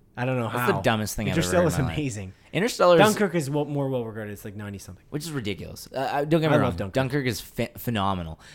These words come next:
Speaker 2: It, it's like comparing, like, amazing things together. But in my personal opinion, Interstellar is one of the greatest movies ever created, period, full stop. Every
Speaker 1: Wow.
Speaker 2: time I watch
Speaker 1: High
Speaker 2: Interstellar,
Speaker 1: praise.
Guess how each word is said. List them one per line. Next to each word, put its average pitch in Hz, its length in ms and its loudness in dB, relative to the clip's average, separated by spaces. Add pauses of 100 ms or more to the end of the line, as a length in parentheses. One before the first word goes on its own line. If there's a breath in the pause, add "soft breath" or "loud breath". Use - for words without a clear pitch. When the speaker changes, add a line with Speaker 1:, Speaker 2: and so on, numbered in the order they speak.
(140 loud breath)
Speaker 2:
It, 180 200 4
it's 190 120 -4
like 196 140 4
comparing, 151 440 4
like, 123 360 -2
amazing 117 540 0
things 98 260 -4
together. 87 340 -4
But 101 220 -4
in 139 160 0
my 120 340 0
personal 135 420 -2
opinion, 104 280 2
Interstellar 104 540 0
is 95 120 0
one 98 100 -2
of 92 60 -4
the 90 60 -4
greatest 90 400 -4
movies 87 240 -6
ever 82 160 -10
created, 82 420 -12
period, 87 320 -6
full 87 180 -12
stop. - 340 -14 (360 loud breath)
Every 139 200 4
Speaker 1:
Wow. 156 60 2
Speaker 2:
time 151 200 0
I 139 80 2
watch 113 320 0
Speaker 1:
High - 60 -10
Speaker 2:
Interstellar, 131 540 0
Speaker 1:
praise. 117 120 -2